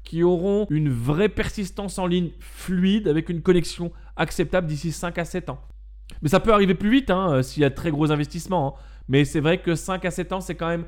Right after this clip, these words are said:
l'échelle de temps qui revient le plus. Parce que même si on a beaucoup d'utilisateurs,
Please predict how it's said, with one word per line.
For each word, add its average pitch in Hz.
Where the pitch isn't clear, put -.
l'échelle 156
de 160
temps 175
qui 170
revient 139
le 143
plus. -
Parce 139
que -
même 190
si 190
on 185
a 156
beaucoup 170
d'utilisateurs, 156